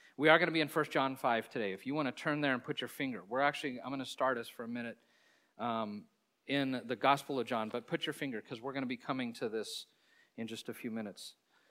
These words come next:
Um, because it's really one of the most important texts on prayer in the Bible, I feel, First John chapter five.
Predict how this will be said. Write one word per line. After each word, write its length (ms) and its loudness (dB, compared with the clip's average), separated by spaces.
Um, 480 -4
because 400 0
it's 220 2
really 180 6
one 160 2
of 60 2
the 80 0
most 240 -2
important 400 -6
texts 500 -2
on 140 -8
prayer 300 0
in 80 0
the 60 -2
Bible, 380 2
I 80 4
feel, 340 -4
First 240 -10
John 220 -6
chapter 320 -4
five. 360 0